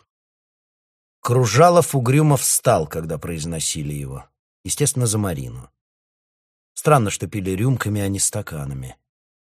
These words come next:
И как только выпили первую, из черного, почти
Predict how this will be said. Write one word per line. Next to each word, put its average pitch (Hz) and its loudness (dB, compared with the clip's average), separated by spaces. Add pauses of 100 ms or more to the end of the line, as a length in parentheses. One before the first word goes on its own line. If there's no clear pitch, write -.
(160)
И 90 -12
как 104 -4
только 107 -2
выпили 101 -4
первую, 113 2 (460)
из - -12
черного, 135 2
почти - -4